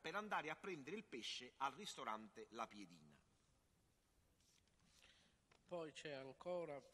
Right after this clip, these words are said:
Speaker 2: pagina trentacinque, questa è una deposizione del ventitré aprile ottantuno.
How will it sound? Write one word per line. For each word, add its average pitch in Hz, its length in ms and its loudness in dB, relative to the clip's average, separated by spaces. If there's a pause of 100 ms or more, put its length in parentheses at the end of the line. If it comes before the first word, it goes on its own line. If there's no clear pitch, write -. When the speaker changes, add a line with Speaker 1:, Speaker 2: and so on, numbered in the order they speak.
(200)
Speaker 2:
pagina 139 440 -4
trentacinque, 127 960 -2
questa 147 260 2
è 135 40 6
una 127 100 4
deposizione 131 580 2
del 131 140 2
ventitré 143 560 2
aprile 143 400 2
ottantuno. 117 800 0